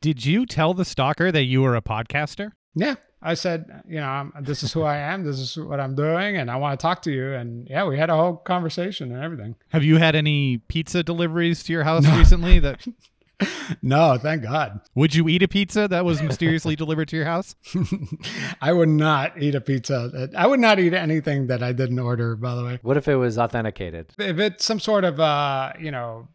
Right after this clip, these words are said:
Speaker 2: Bitcoin or no, what do they call that? Uh, not, not Bitcoin, but
Speaker 3: N F T?
Speaker 2: Yeah, some sort of digital pizza. I would probably <laughs> consume that while playing air guitar.
Speaker 3: <laughs>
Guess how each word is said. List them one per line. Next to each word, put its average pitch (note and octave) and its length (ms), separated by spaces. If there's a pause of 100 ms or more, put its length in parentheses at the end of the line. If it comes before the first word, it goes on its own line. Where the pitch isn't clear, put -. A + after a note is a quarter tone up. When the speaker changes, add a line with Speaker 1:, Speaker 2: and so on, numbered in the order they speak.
(180)
Speaker 2:
Bitcoin D#3 720
or D3 160
no, D#3 240 (280)
what D#3 80
do D#3+ 60
they D3+ 80
call D3+ 200
that? D3 240
Uh, C3+ 200 (340)
not, D#3+ 260
not D3 160
Bitcoin, B2 340
but A#2 200 (140)
Speaker 3:
N G#2 140
F G2+ 160
T? A2 400
Speaker 2:
Yeah, C#3 300
some F#3+ 200
sort F#3 200
of C3+ 140
digital C3 340
pizza. B2 340
I A2 140
would A2+ 140
probably A2 460
<laughs> - 20
consume A2+ 400
that G#2+ 240 (160)
while B2+ 160
playing A#2 280
air A#2+ 140
guitar. A#2+ 460
Speaker 3:
<laughs> - 40